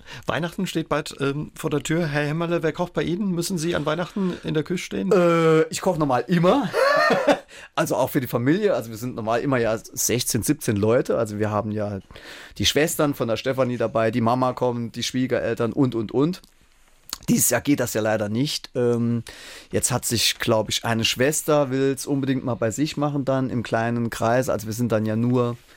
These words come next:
Speaker 2: zu sechst mit zwei oder drei Kindern. Die Eltern besuchen wir an einer anderen Zeit.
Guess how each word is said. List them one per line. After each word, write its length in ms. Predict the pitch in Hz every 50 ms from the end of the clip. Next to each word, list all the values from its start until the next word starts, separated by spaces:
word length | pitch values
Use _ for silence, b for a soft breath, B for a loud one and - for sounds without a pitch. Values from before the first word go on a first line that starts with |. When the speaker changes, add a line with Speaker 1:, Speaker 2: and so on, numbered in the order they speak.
| B B B B B B B B B B B B B
Speaker 2:
zu 120 | - - 117
sechst 380 | 98 - 131 139 - - -
mit 180 | 135 127 123 -
zwei 640 | - - - - - - 120 117 113 113 117 120 120
oder 200 | 113 101 110 110
drei 320 | - - - 104 104 104 104
Kindern. 600 | - - 147 151 165 160 160 156 151 151 147 139
Die 180 | - 117 104
Eltern 360 | 62 113 120 120 127 117 110
besuchen 280 | 107 104 110 107 110 101
wir 160 | 107 104 92
an 180 | 107 101 101 -
einer 240 | - 120 101 98 95
anderen 300 | 110 120 123 120 123 117
Zeit. 480 | - - 117 117 117 110 - - -